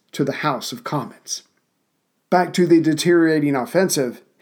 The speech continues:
Admiral Seifert's ships were running low on fuel and water.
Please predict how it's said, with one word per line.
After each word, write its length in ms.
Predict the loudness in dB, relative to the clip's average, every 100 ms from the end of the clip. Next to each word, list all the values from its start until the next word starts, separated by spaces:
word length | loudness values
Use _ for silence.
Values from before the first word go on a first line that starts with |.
| -20 -6
Admiral 300 | 0 2 2
Seifert's 600 | 2 2 2 0 -2 -4
ships 580 | -4 0 0 -2 -10 -4
were 120 | 0
running 380 | 2 4 2 2
low 300 | 4 4 2
on 160 | 0 -6
fuel 500 | 2 4 4 2 -2
and 280 | 0 0 2
water. 480 | 0 0 -2 -12